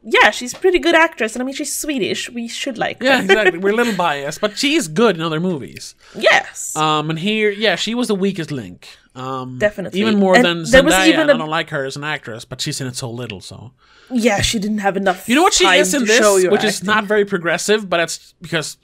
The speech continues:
Speaker 2: she's gonna be more in the second movie. She's basically a pretty face in this one, which
Speaker 1: Yep.
Speaker 2: is like, oh, okay. <laughs> But it's, it's casting for the next movie. But in
Speaker 1: Yeah.
Speaker 2: this, it's basically, ooh, he dreams of a, of a Fremen woman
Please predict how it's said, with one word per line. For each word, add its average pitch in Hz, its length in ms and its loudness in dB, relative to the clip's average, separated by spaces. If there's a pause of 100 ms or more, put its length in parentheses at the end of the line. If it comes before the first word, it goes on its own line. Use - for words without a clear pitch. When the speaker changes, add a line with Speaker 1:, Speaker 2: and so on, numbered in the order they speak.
(120)
Speaker 2:
she's 160 180 -6
gonna 170 120 -4
be 175 80 0
more 170 220 0
in 156 60 -4
the 151 80 -4
second 170 320 -4
movie. 131 300 -8 (440)
She's 240 220 -2
basically 226 520 0
a 196 80 -2
pretty 190 340 -2
face 151 420 -4
in 147 100 -12
this 123 200 -12
one, 110 260 -16 (480)
which 170 140 0
Speaker 1:
Yep. 196 80 4
Speaker 2:
is - 20 2
like, 165 260 -2
oh, - 180 -14 (140)
okay. 185 480 -4 (400)
<laughs> - 480 -16
But 214 140 2
it's, 220 220 2
it's 220 180 -4
casting 190 400 0
for 175 140 -8
the 156 80 -6
next 151 320 -10
movie. 120 420 -12 (600)
But 208 100 2
in 220 60 0
Speaker 1:
Yeah. 254 60 2
Speaker 2:
this, 294 120 0
it's 196 100 -2
basically, 175 400 0
ooh, 214 220 0
he 170 160 2
dreams 175 480 0
of 156 140 0
a, 151 40 2 (240)
of 143 80 0
a 147 60 -6
Fremen 170 480 -2
woman 143 500 -4